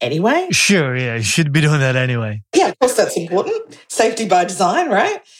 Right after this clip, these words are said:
Speaker 1: But it did, I guess it added a, a bit of a kick in the pants for those folk that weren't thinking about that or didn't prioritise it.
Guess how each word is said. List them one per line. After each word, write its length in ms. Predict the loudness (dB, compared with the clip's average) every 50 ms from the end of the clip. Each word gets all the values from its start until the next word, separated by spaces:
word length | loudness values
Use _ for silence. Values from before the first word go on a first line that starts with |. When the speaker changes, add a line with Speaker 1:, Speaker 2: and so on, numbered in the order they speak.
| -20 -20 -20 -8 -2
Speaker 1:
But 100 | 0 2
it 120 | 2 2 0
did, 200 | 0 -4 -2 0 0
I 100 | 0 0
guess 200 | 0 0 -2 0
it 40 | 0
added 280 | 0 2 0 0 0 0
a, 240 | 0 0 0 -2 -2
a 40 |
bit 160 | -2 0 0 0
of 60 | 0
a 60 | 0
kick 240 | 0 0 -2 -2 -2
in 80 | -4
the 80 | -6 -4
pants 420 | -2 0 0 0 0 -2 -6 -8
for 80 | -4 -2
those 340 | 0 2 2 2 0 -2 -2
folk 300 | 0 0 0 0 -2 _ 0
that 240 | 0 0 0 -4 -8 _ _ _ _ 0
weren't 160 | 0 0 0
thinking 380 | 0 -2 -2 -2 -2 -2 -2 0
about 340 | 2 2 2 2 0 2 2
that 320 | 2 2 2 2 0 0
or 420 | 0 0 0 2 2 0 0 -2 -6 _ _ _
didn't 260 | 0 0 0 -2 -2 0
prioritise 600 | 2 2 4 4 2 2 0 -2 -4 -4 -2 -2
it. 140 | -4 -6